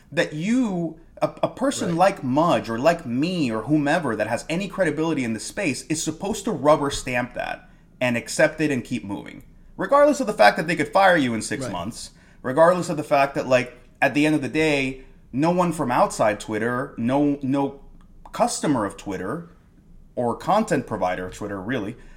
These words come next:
Speaker 1: um, has any assurance or, or has any understanding of what the roadmap may or may not be and if you'll ever get there or not. So, like, things like Errata Rob being like,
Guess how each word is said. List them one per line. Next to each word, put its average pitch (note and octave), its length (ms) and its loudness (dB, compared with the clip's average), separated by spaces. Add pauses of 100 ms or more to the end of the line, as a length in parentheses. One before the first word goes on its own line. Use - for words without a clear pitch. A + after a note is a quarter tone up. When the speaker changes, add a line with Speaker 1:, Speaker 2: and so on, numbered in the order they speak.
(220)
Speaker 1:
um, B2 440 2 (580)
has G3 180 0
any B3 220 2
assurance B2+ 600 -2
or, D#3+ 140 0
or C#3+ 220 2
has D3 240 0
any F3 480 -2 (240)
understanding F#3+ 680 0
of A#2+ 120 -2
what A#2+ 160 0
the B2+ 40 -4
roadmap A#2 600 -2
may A2+ 160 -4
or G#2+ 80 -2
may G#2 140 -4
not G#2 260 -4
be A2 160 -4
and G#2+ 100 -4
if G2+ 100 -10
you'll G#2+ 140 -2
ever G#2 160 -2
get G2 280 -4
there F2 220 -10
or A1+ 40 -12
not. - 360 -14
So, F#3+ 120 -2
like, F3+ 260 2
things D4+ 240 2
like B3 220 0
Errata D3+ 380 6
Rob A#2+ 520 6
being A#2+ 340 0
like, G2+ 200 -2